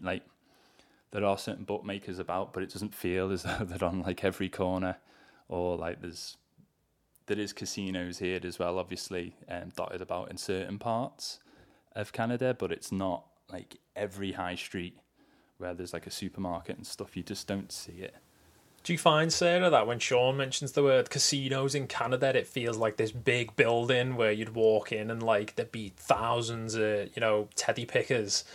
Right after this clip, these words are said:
Speaker 2: And whereas what my idea of casino is in the U K is, like, that little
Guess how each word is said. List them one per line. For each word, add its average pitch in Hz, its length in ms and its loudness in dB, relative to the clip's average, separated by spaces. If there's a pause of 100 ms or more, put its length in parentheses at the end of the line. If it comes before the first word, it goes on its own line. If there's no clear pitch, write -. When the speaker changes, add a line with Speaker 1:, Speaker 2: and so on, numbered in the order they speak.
(280)
Speaker 2:
And 110 580 2 (280)
whereas 131 340 6 (360)
what 131 280 4
my 135 320 2
idea 170 300 4
of 160 100 0
casino 127 460 0
is 113 100 -4
in 120 80 -6
the 117 80 -6
U 117 160 -6
K - 480 0 (340)
is, 131 200 0
like, 120 320 4
that 120 240 0
little 123 500 0